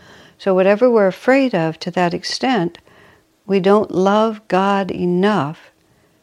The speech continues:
to trust that if it comes to me, it's going to be all right. I remember once when I was faced with a difficult decision, this was many years ago,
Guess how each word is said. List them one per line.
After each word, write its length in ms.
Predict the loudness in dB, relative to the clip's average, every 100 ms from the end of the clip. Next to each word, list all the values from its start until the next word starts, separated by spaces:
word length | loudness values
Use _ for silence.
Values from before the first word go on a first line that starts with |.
| _ -8
to 160 | -6
trust 800 | -6 -2 0 0 -2 -8 -10 -12 -20 _ _ _ _
that 160 | -6 -4
if 120 | -4
it 120 | -8
comes 380 | -6 -4 -4 -4
to 100 | -4
me, 320 | -2 -4 -10 _ _
it's 120 | -18 -8
going 280 | -4 -4
to 100 | -6
be 120 | -10 -8
all 200 | -8 -10
right. 440 | -10 -12 -16 -20 _ _ _ -20 _
I 100 | -2
remember 460 | 0 2 2 2 0
once 300 | -2 -4 -4
when 140 | -6
I 100 | -4
was 160 | -6 -6
faced 340 | -4 -2 -2
with 140 | -6 -6
a 60 |
difficult 440 | -6 -8 -8 -8 -8
decision, 460 | -4 -4 -4 -2
this 160 | -4 -4
was 160 | -6 -4
many 280 | -2 -2
years 280 | -4 -6 -6
ago, 320 | -8 -8 -8